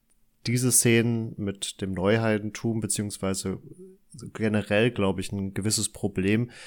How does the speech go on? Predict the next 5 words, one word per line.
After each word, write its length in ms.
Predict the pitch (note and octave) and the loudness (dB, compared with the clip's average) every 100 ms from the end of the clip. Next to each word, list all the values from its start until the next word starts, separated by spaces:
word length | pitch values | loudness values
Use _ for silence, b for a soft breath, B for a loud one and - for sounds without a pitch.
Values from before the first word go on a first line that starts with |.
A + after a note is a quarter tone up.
| B B - | B B -4
mit 280 | G#2+ - | -2 0
religiösen 640 | G#2 A#2+ B2 B2 A#2+ A2+ A#2 | 2 2 2 2 2 2 0
Darstellungen 840 | G#2+ G#2+ A2 - A2 A2 A2 G#2+ | 2 2 0 -2 -2 -2 -2 -4
haben, 400 | G#2+ G#2 G#2+ A2 | -2 0 0 0
aber 360 | G2+ G2+ - | 2 4 2